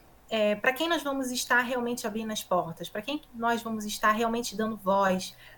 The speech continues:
Pra quem realmente nós vamos estar promovendo ações, enfim,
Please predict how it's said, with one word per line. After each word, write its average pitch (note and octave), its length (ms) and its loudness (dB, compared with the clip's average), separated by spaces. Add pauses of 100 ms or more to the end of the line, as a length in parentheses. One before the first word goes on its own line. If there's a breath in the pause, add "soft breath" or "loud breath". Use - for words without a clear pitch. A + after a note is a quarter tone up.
(100)
Pra B3 120 4
quem D#4+ 220 2
realmente C#4 440 2
nós A#3+ 260 -2
vamos A#3 320 -6
estar G#3+ 400 0
promovendo A#3 920 2
ações, G3 600 0
enfim, C#4 400 -4